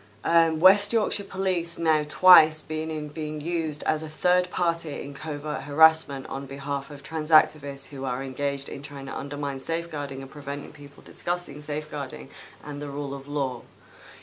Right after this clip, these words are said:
In addition to the fifty thousand women targeted systematically on Twitter, in addition to the threats and the harassment that we are all targeted by for speaking up on this issue,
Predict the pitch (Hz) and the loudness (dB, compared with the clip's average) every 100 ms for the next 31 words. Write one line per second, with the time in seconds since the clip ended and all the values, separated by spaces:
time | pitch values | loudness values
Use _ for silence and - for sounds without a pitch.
0 | - 180 185 180 190 202 214 196 - 208 | -6 -2 -2 4 4 4 0 -2 -2 -4
1 | 196 175 - 175 185 185 175 160 160 156 | -4 -6 -6 -8 -8 4 6 6 2 -4
2 | 160 151 147 - 156 151 156 - 143 - | -4 -4 -6 -2 0 0 -4 -4 -4 -6
3 | 165 160 160 160 151 160 156 151 147 143 | -6 -6 -4 -2 -2 -6 -8 -4 -4 -4
4 | - 143 151 143 151 151 151 175 175 165 | -6 -6 -6 -6 -4 -6 -6 -6 -4 -6
5 | 156 - 180 160 147 - 151 147 - - | -8 -6 -6 -4 -8 -2 4 4 2 -6
6 | - - - - - 156 160 156 147 160 | -16 -18 -18 -10 -2 0 2 2 6 8
7 | 156 156 151 131 107 139 143 143 165 165 | 6 2 -6 -6 -6 -2 -2 2 2 2
8 | 143 139 - - 147 139 139 - 135 - | 0 -4 -14 -12 -6 -6 -6 -8 -8 -2
9 | 135 127 123 - - 143 - 139 147 147 | 0 0 -4 -14 -18 -12 -8 -8 -6 -2
10 | 160 170 170 160 156 147 147 139 | -2 -2 -6 -6 -4 -6 -6 -6